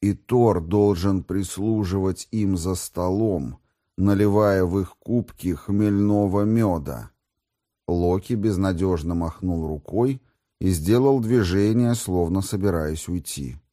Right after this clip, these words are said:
"Куда заторопился, сынок?" "Собрать землекопов". Ядовито отозвался бог огня, но шаг послушно замедлил.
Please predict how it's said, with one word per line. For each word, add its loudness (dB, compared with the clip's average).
"Куда -4
заторопился, -8
сынок?" -14
"Собрать 0
землекопов". -2
Ядовито 0
отозвался -2
бог -4
огня, -4
но -2
шаг -2
послушно -6
замедлил. -4